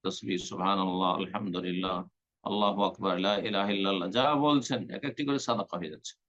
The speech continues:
ওয়া আমরুন বিল মারুফে সাদাকা, ভালো কাজের উপদেশ দিচ্ছেন, সাদাকা, কাউকে ভালো উপদেশ দিলেন, ভালো কথা বললেন।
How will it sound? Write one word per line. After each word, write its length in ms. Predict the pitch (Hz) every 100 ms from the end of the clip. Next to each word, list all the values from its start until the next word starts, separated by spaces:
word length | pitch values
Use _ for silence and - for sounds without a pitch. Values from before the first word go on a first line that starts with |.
| _ _ _ _ _
ওয়া 160 | - 135
আমরুন 300 | 147 165 151
বিল 160 | 160
মারুফে 440 | 151 147 147 143 151
সাদাকা, 360 | 151 139 123
ভালো 320 | 117 120 135 123
কাজের 240 | 139 135
উপদেশ 420 | 131 123 143 151
দিচ্ছেন, 520 | 143 156 - 156 101
সাদাকা, 640 | - - 123 151 151 113 - _ _
কাউকে 240 | - 87 92
ভালো 220 | 98 104
উপদেশ 320 | 95 120 131
দিলেন, 240 | 147 139
ভালো 180 | 120 123
কথা 220 | 123 131
বললেন। 300 | 147 147 117